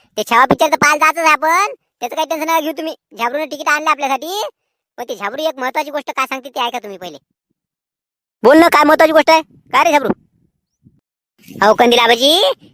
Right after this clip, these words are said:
ते आपल्या इथे जे बाबा आले ना, ते एक नंबरचे चोर आहेत.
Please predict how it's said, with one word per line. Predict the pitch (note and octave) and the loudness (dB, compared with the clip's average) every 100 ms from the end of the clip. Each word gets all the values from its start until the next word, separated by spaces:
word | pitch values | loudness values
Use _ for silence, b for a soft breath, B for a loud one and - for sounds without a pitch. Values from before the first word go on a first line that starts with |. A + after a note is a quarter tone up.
| _ | _
ते | G#3 | -2
आपल्या | G#3 B3 | 0 -2
इथे | B3+ | 0
जे | B3+ | 0
बाबा | A3 G#3+ B3 | 2 2 2
आले | C4+ | 0
ना, | F#4 A#4 G#4 _ _ _ _ | -2 -2 -4 _ _ _ _
ते | A#3+ D4 D4 | -2 0 0
एक | C4+ | -2
नंबरचे | C#4+ D#4 D4+ | -6 -4 -6
चोर | - D#4 D#4+ | -2 2 2
आहेत. | E4 | 2